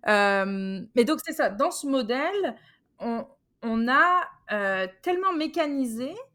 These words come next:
que c'est devenu, euh, un passage, euh, qui a perdu toute, toute sa signification, euh, qui ne reconnaît même pas aux personnes qui, eux, portent une signification pour la naissance,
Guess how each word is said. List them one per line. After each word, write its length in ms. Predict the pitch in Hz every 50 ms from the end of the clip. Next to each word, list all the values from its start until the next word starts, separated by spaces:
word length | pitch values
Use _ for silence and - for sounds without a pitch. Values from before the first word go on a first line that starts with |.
| _ _ _ _ _ _ _ _ _ _ _
que 120 | - 320 330
c'est 200 | - - 302 226
devenu, 540 | 214 240 269 269 247 240 240 262 269 302 330 359 370 349
euh, 760 | 262 233 220 208 196 196 190 190 190 190 196 196 196 202 202 - -
un 200 | - 208 202 202
passage, 880 | 196 - 226 214 214 220 - - 226 226 247 269 285 294 294 294 247 220 214
euh, 1080 | 202 196 190 190 190 185 185 185 185 185 185 185 185 185 190 190 190 113 113 139 202 180 196
qui 140 | - - 254
a 80 | 214 208
perdu 360 | - 220 214 202 202 269 269
toute, 320 | - 285 254 - _ - 214 208 202 190 _
toute 160 | _ - 220
sa 120 | - 254 233
signification, 840 | 233 - 247 240 254 254 254 269 233 302 311 320 - - 403 349 - _ _ _ _ _ _ -
euh, 100 | 208 196
qui 160 | - - 240
ne 120 | 233 247
reconnaît 500 | 240 214 247 254 247 269 262 240 247 254
même 420 | 247 247 240 254 247 247 247 226 -
pas 420 | 285 - 311 349 359 349 - - - -
aux 80 | - 202
personnes 420 | - 214 220 - - 262 262 269
qui, 200 | 269 - 240 - -
eux, 160 | 269 277 285 -
portent 200 | 233 247 247 247
une 100 | 226 220
signification 760 | - - 220 208 - - _ 220 202 208 - - 254 254
pour 140 | 233 - 220
la 100 | 196 190
naissance, 540 | 190 190 196 - - 269 294 320 339 -